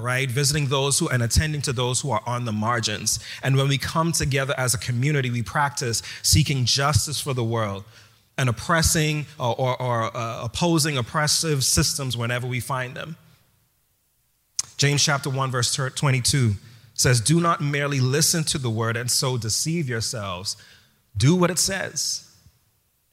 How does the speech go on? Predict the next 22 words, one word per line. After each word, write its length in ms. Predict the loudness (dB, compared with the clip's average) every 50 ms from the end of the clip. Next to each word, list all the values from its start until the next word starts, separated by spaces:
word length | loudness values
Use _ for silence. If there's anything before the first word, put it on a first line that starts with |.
| _ _ _ _ _ _ _ -10 -4 0
Do 240 | 2 4 4 4 4
what 300 | 2 2 0 0 0 -2
it 120 | -2 0
says. 520 | 0 0 -2 -2 -6 -6 -8 -10 -10 -12 -14 -20 _ _ _ _ _ _ _ _ _ -2
And 140 | 0 2 4
so 160 | 4 4 2
today, 360 | 2 0 0 0 0 0 0 0
I 60 | 0 0
wanna 260 | 0 0 0 -2 -2
focus, 840 | -2 -2 -2 -2 -2 -2 0 0 4 4 4 4 4 2 -2 -2
um, 460 | 0 2 2 2 2 2 0 -2 -2
our 140 | -2 -2 0
time 240 | 0 0 0 0 0
today 260 | 0 0 0 0 0 0
on 260 | -2 -2 -2 -4 -6 -8 -12 -18 -14 -8
how 240 | -2 0 0 2 2
we 120 | 2 0
can 140 | 0 -2 -2
have 420 | -4 -4 -2 -2 -2 -2 -4 -6 -10
a 40 | -14
practical 840 | -18 -18 -6 -2 0 0 0 0 -2 -6 -6 -4 -2 -2 -2 -2 -4 -8
faith. 480 | -12 -8 -6 -4 -4 -4 -6 -10 -16